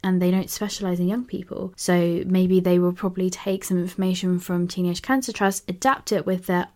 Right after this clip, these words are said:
own branding, their own wording, their own spin on it, and then release content from that. And we see organisations do it all the time. So it's definitely worth doing.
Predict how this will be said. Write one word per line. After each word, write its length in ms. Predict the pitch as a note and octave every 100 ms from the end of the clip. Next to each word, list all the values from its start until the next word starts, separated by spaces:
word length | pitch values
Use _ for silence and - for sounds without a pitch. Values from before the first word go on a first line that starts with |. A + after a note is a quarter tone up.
| -
own 320 | F#3+ A3 A#3+
branding, 540 | G#3 E3+ F3 F3+ E3+ E3+
their 160 | E3+ -
own 260 | F#3+ G#3 A3
wording, 340 | F#3 E3 E3+ F3
their 160 | F#3
own 100 | A3
spin 320 | G3 - G3+
on 120 | F#3 -
it, 260 | G#3 B3+ - -
and 120 | F#3
then 120 | F3+
release 240 | F3+ E3+ -
content 340 | F3+ F3 F#3
from 140 | F3+
that. 160 | G3 - _ _ -
And 140 | G3+
we 100 | G#3
see 280 | G3+ B3 A#3
organisations 580 | G#3+ G3 F#3 F3+ F#3 F3+
do 140 | E3+
it 40 |
all 80 | -
the 100 | F3
time. 520 | E3 F3+ E3 F#3 F#3 - _ _ -
So 480 | - F3 E3 F3+ - _ _ -
it's 260 | - -
definitely 360 | - F#3 - F#3+
worth 300 | F3 F3+ -
doing. 460 | - - - A#3